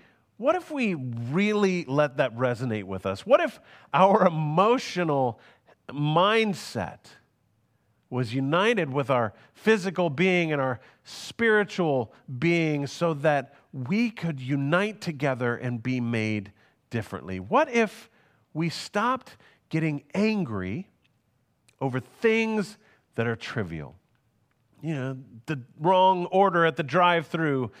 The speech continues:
traffic, uh, the coach of our child's sports team,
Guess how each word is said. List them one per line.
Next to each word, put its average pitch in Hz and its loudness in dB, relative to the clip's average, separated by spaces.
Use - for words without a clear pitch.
traffic, - 0
uh, 147 2
the 160 0
coach 247 4
of 190 2
our 180 4
child's 202 2
sports - -2
team, 131 -2